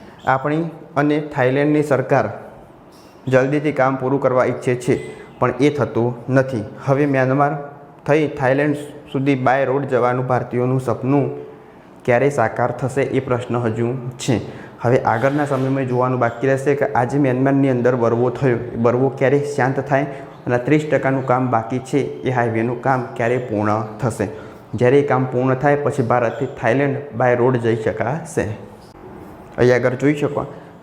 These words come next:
કોલકાતા, પશ્ચિમ બંગાળ ત્યાંથી થઈ અને આ જે ભાગ છે એ ભારતનો પૂર્વ દેશો એટલે કે નાગાલેન્ડ, આસામ વગેરે અને નીચે આવશે મ્યાનમાર. મ્યાનમારનો મોટાભાગનો રસ્તો મ્યાનમારની વચ્ચેથી આવશે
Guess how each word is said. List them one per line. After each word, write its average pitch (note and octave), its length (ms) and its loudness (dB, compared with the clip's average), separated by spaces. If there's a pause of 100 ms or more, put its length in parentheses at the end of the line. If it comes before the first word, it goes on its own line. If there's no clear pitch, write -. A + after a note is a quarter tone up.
(140)
કોલકાતા, C3 560 2 (100)
પશ્ચિમ C3 360 0
બંગાળ C#3 320 2 (140)
ત્યાંથી B2+ 280 2
થઈ C#3+ 320 2 (600)
અને B2 160 -2 (100)
આ C#3 120 4
જે D3 140 0
ભાગ C#3 280 2
છે D#3+ 160 2 (680)
એ C3+ 40 -2
ભારતનો B2+ 460 0
પૂર્વ C#3 360 0
દેશો C#3 280 0
એટલે B2+ 260 0
કે B2+ 120 -2
નાગાલેન્ડ, C3 580 2
આસામ B2+ 420 0
વગેરે B2+ 360 2
અને B2+ 200 0
નીચે B2 360 0
આવશે C3+ 220 0
મ્યાનમાર. C3+ 440 4 (260)
મ્યાનમારનો C#3 540 4
મોટાભાગનો C#3 580 2
રસ્તો C#3 280 -2
મ્યાનમારની C3 580 0
વચ્ચેથી C3 400 0
આવશે D3 240 0